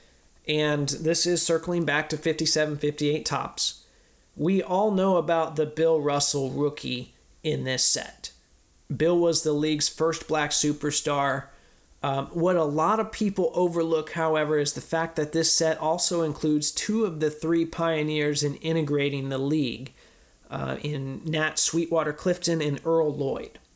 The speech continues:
So a little backstory to that. In nineteen forty-nine, the N B A's Board of Governors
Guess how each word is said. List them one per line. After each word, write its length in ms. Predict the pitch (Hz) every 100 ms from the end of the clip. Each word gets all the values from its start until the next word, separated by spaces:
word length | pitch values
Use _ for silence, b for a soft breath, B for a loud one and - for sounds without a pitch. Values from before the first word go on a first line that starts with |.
| _ _ _ _ _ _ -
So 180 | - 151
a 20 |
little 240 | 185 233
backstory 680 | - 170 175 - - 151 147
to 80 | 131
that. 440 | 120 131 131 - B B B B B _ -
In 180 | 170 170
nineteen 500 | 202 202 - 214 190
forty-nine, 760 | - 185 165 147 143 147 139
the 180 | 135 139
N 160 | 170 196
B 160 | 185 170
A's 180 | 156
Board 260 | 143 151 156
of 100 | 131
Governors 520 | 143 135 139 135 127